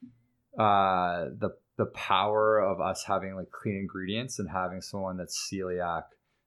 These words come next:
feel comfortable eating there. People with Crohn's can eat there 'cause we use, like, really just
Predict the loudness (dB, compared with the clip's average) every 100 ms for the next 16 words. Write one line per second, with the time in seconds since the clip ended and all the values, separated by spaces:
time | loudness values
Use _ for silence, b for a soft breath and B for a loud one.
0 | -8 -8 -6 -8 -6 -8 -6 -8 -8 -8
1 | -10 -12 -16 -8 -8 -8 -8 -6 -4 -6
2 | -10 -12 -10 -10 -8 -8 -8 -10 -12 -12
3 | -12 -14 -16 -16 -20 _ _ _ -10 -8
4 | -4 -2 -2 -2 -6